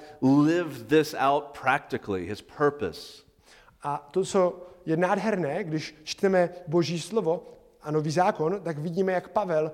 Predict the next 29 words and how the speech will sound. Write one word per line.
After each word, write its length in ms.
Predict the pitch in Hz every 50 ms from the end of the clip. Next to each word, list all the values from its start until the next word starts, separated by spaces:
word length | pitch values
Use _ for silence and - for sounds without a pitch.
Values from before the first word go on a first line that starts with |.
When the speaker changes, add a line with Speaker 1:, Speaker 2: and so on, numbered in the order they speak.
| - - -
Speaker 2:
tyto 280 | - 180 185 156 180 170
věci 320 | 165 196 196 196 - 175
naplňoval 560 | 175 180 180 170 196 190 185 185 175 180 175 175
i 60 | 196
prakticky. 680 | 190 - 196 185 180 - - 143 131 - - - 123 - _ _ _ _ _ _ _ _ _ - _ _ - - _ -
Speaker 1:
This 160 | 127 127 139
is 80 | 143 135
what 200 | 135 143 135 131
we 80 | 143
could 220 | 135 147 - - -
call 260 | 135 127 127 131 131
the 240 | 127 117 - - - -
Pauline 440 | 127 120 127 127 127 131 127 123 110
cycle. 600 | - - - - 117 120 117 - - 107 87 80 - - - - _ _ _ - - _ - -
Speaker 2:
A 80 | - 147
toto 220 | 165 180 160 185
je, 220 | 180 180 180 175 180 - - - - - - _ _ _ - - - -
co 140 | - 202 170
bychom 260 | 170 135 160 170 170
mohli 220 | 170 170 170 175
nazvat 400 | 170 170 165 160 170 160 - - - - -
Pavlův 560 | 180 175 175 175 180 180 175 160 - - - - - - _ -
cyklus. 680 | - 202 196 196 170 156 131 117 - - - - - _ _ _ _ _ _ _ _ _ _
Speaker 1:
It's 100 | _ -
very 180 | 110 123 139 135
simple. 460 | - - 123 131 - 95 101 110 120 113 - - - _ _ _ _ _ _
Speaker 2:
Je 120 | - 147 143
velice 280 | 160 170 165 - 196
jednoduchý. 540 | 196 185 180 170 165 156 - - 156 185 190